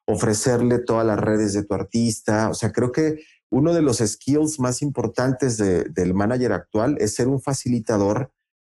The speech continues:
pero también debes estar constantemente aprendiendo y analizando e investigando de nuevas tendencias. Ojo, no siempre para seguirlas, pero para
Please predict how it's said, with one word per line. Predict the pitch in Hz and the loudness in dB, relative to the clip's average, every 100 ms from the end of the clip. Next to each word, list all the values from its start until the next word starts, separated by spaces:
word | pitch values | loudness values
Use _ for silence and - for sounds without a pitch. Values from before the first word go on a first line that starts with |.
| _ | _
pero | 123 110 | 0 0
también | 110 107 107 123 | 2 2 2 2
debes | 135 135 151 151 - _ _ _ - | 2 2 0 -2 -8 _ _ _ -6
estar | 104 - 113 123 - | -4 -2 0 0 -2
constantemente | 147 135 123 - 131 139 143 127 131 123 135 135 - | -2 -2 -2 -2 0 0 0 0 -2 0 0 0 -2
aprendiendo | 98 95 101 101 107 113 120 120 127 - _ _ - | -4 -2 0 2 2 2 2 0 -2 -6 _ _ -4
y | 107 | 0
analizando | 98 98 98 101 120 117 120 - | 2 2 0 0 0 2 0 0
e | 101 | 0
investigando | 98 95 - 104 101 107 117 127 202 - | 0 -2 -2 -2 2 2 2 0 -2 -2
de | 104 95 - | 0 0 0
nuevas | 113 127 127 120 | 0 2 0 -2
tendencias. | - 107 107 123 123 131 135 - _ _ - | -4 -2 0 0 -2 -2 -2 -4 _ _ -4
Ojo, | 127 151 139 120 | -2 0 0 2
no | 135 | 2
siempre | 147 180 175 185 | 0 0 0 -2
para | 185 139 | -2 -4
seguirlas, | 120 104 131 151 110 95 | -2 0 0 0 0 -2
pero | - 98 92 | -2 -2 -2
para | - 98 95 95 85 - | 0 0 2 0 -2 -6